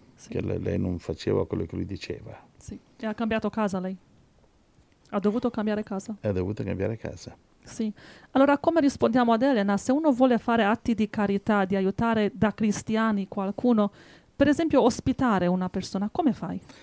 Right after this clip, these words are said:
Speaker 1: Se questi sono i tempi che viviamo?
Speaker 2: Ma cosa c'entra il cristianesimo con l'ospitare persone che non conosci?
Speaker 1: Ma ci sono scritture che incoraggiano a questo.
Speaker 2: U-, però se usi il discernimento,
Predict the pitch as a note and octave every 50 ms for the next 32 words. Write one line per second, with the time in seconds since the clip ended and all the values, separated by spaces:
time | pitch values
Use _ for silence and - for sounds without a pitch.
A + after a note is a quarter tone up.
0 | - - - - - - - B3+ - C#4+ D4+ - C4+ A#3+ - C4 B3 A#3 A3+ -
1 | B3 A#3+ - A#3 - A3 F#3+ G#3 G3+ G#3 A3 A3+ B3 C4 C#4 - - - - -
2 | - G#2 - B2+ C3 B2+ C3+ A#2 - - E3 G3 G3 - - E3+ D#3+ C#3 B2+ A#2
3 | - - C3 C3 A2+ - - B2+ A#2+ A#2+ A#2+ C3+ D3 D3 B2+ - D3+ D#3 D#3 C3+
4 | A2+ - - A2+ A2+ A#2 A#2 A2+ G#2 G2+ - - A2 G2+ - A2+ A2+ A#2+ A#2+ A#2
5 | - - G2+ F#2+ - - A#2 A2 G2+ F2+ G2 G2 F#2 F2+ - - F2+ - - -
6 | - - C4 - B3 A#3 A3+ A3+ - - B3 - - - D#4 C#4 - G#3 - -
7 | G3 G3+ G#3 G3+ A3 A3+ B3 C4 C4 G3+ - G#3 F#3+ F#3+ F#3+ G3 - F#3+ F#3 -
8 | - - - F#3+ F#3 - - - - G#2 - G2+ - - G#2 G#2 A#2+ C3 A#2 -
9 | G#2+ G#2+ A2+ A2 G2+ G#2 G2+ G2+ F#2 - - G2 F#2+ F#2 F#2 F2+ F#2 G#2 G#2+ F#2
10 | F2 - - - -